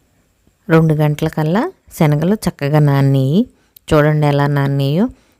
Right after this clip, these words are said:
మనం విడిగా అయితే రాత్రిపూట నానబెట్టుకుని పొద్దున్నే ఉడకపెడతాం కదా, నేనైతే ఇప్పుడు ఇలా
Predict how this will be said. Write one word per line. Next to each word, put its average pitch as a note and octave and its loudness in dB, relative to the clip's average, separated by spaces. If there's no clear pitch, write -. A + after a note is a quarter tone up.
మనం D#3+ 0
విడిగా D#3 2
అయితే E3 -2
రాత్రిపూట D3 -2
నానబెట్టుకుని D3 -2
పొద్దున్నే D3+ 2
ఉడకపెడతాం C3+ -4
కదా, B2+ -6
నేనైతే C#3+ 0
ఇప్పుడు D3 0
ఇలా C3+ 0